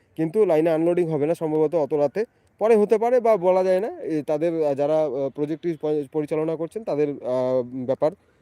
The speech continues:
এগুলো, আহ, ওইভাবে বলা যায় না। বিষ্ণুপুর তারকেশ্বর রেলপথের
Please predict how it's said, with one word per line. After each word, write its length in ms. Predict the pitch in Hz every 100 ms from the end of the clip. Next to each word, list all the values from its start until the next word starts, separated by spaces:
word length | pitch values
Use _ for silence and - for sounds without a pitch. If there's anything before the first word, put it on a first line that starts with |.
| _ _
এগুলো, 380 | 127 139 147 147
আহ, 280 | 127 131 131
ওইভাবে 320 | 139 143 143
বলা 200 | 123 123
যায় 160 | 117
না। 120 | 101 95 _ - - _ _ _ _ _ _ _ _ _ _ _ _ _ _ _ _ _ _ _ _ _ _ _ _ _ _ _ _ _ _ _
বিষ্ণুপুর 340 | 131 - 180 190
তারকেশ্বর 420 | 185 175 185 185
রেলপথের 520 | 170 170 175 190 190